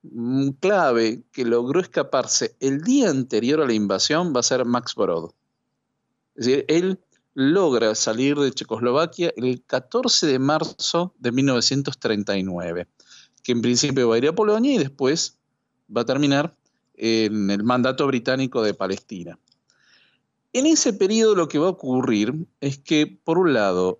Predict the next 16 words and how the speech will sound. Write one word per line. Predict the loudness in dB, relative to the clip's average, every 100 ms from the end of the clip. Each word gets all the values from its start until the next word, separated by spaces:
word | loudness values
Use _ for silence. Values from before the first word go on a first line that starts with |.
| _
los | -8 -2 2 4 2 0 -4 -6
refugiados | -4 -4 -4 -2 0 0 0
judíos | 2 2 0
que | 0 -2
habían | 0
escapado | 0 0 -4 -2 0 2
de | 2
los | 0
Sudetes | 0 0 2 0 -4 -6
y | -8
se | -10
fueron | -4 -2 -2 -4
mayormente | -6 -4 -2 -2 0 0 0 -2
a | -2
Praga, | 0 2 2 0 -2 -6 _ _ _ _ _ _ _ _ 0
eh, | 2 2 0